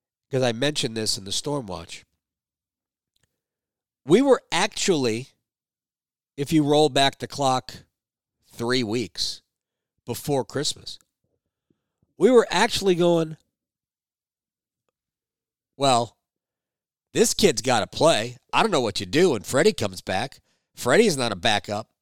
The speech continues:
Do you move Freddie Anderson?" That's where we were. I admit it. I was there. And then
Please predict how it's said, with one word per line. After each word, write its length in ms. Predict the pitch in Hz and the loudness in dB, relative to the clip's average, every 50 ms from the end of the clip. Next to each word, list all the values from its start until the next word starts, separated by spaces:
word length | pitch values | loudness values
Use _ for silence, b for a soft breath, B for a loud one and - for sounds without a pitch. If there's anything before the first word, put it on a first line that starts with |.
| _ _ _ _ _ _ | _ _ _ _ _ _
Do 100 | - 135 | -2 0
you 140 | 139 147 139 | 2 2 2
move 280 | 123 139 165 190 202 - | 2 4 4 4 4 4
Freddie 420 | - 202 202 196 202 196 196 220 | 2 2 4 4 6 4 4 4
Anderson?" 380 | 277 277 233 180 - - - - _ _ _ _ | 2 0 -2 -4 -6 -6 -8 -12 _ _ _ _
That's 260 | 131 139 151 - - | -2 -2 -2 0 0
where 140 | 160 180 196 | 2 2 4
we 180 | 196 214 240 | 4 4 2
were. 380 | 254 269 320 320 - - - _ _ _ _ - | 2 2 2 0 0 -2 -8 _ _ _ _ -6
I 100 | 95 110 | -4 -2
admit 240 | - 151 180 262 285 | -2 0 0 0 0
it. 100 | 240 - - | 0 -2 -2
I 160 | 107 131 180 | 0 2 2
was 180 | 277 320 233 165 | 2 2 0 0
there. 300 | 147 143 165 226 320 - _ _ _ _ _ _ _ _ _ _ _ _ _ _ _ _ _ _ _ _ _ _ _ _ _ _ _ _ _ _ _ _ _ _ _ _ _ _ _ _ _ _ _ _ _ _ _ _ _ _ _ _ _ _ - _ - | -2 -2 -2 -2 -6 -10 _ _ _ _ _ _ _ _ _ _ _ _ _ _ _ _ _ _ _ _ _ _ _ _ _ _ _ _ _ _ _ _ _ _ _ _ _ _ _ _ _ _ _ _ _ _ _ _ _ _ _ _ _ _ -20 _ -12
And 120 | 120 113 | -6 -2
then 400 | 135 175 175 139 135 147 160 170 | 0 0 2 0 -2 -4 -8 -16